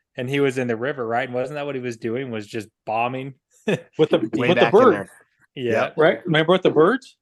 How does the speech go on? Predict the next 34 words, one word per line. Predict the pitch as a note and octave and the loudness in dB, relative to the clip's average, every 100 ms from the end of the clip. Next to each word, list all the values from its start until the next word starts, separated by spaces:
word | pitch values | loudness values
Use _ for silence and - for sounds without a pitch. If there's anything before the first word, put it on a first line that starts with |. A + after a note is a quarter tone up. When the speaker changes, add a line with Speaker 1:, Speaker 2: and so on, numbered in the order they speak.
| - | -20
Speaker 1:
The | A2+ | -10
bird | A2 B2+ C3 | -6 -4 -2
eaters. | A2+ A2 A#2 - - | -2 -2 -4 -6 -14
<laughs> | _ - | _ -6
Speaker 3:
Oh, | A#3 A3 | -2 0
Speaker 2:
Yeah, | - | 2
Speaker 3:
yeah. | - A3 | 2 2
Speaker 2:
I | G3 | 0
totally | F3+ D3+ | 2 2
Speaker 3:
And, | D#3 D#3+ | 2 0
Speaker 2:
remember | A3+ | -4
Speaker 3:
and | D#3+ | -4
Speaker 2:
that, | B2 C3 | -6 -8
man. | D#3 - _ _ _ _ _ | -12 -14 _ _ _ _ _
Speaker 3:
so, | - F3+ F3 | -4 0 0
and, | D3+ D3+ D3 | 0 -2 0
and, | C#3 B2+ B2 | -2 -2 -6
I | C3+ | -6
mean, | C3+ | -4
it | C#3 | -2
makes | D3+ D3 | -2 -2
a | D3 | -2
lot | C3 A#2 | -2 -2
of | |
sense, | - B2 A#2 - | -6 -6 -6 -8
Dave, | G#2+ G#2+ | -8 -6
what | G#2+ G2+ | -6 -8
you're | G2+ | -6
talking | A2 G#2 G#2 | -4 -6 -8
about. | G2+ G2 G2 G2 F#2+ | -8 -6 -6 -8 -8
Um, | G2+ F#2+ F#2 F#2 F2+ _ _ _ _ - | -8 -6 -10 -12 -16 _ _ _ _ -6
you | C#3+ | -2
know, | A#2 A2 G#2+ | 0 -2 -2
uh, | F#2+ A2 G2+ F#2+ | -4 -6 -8 -10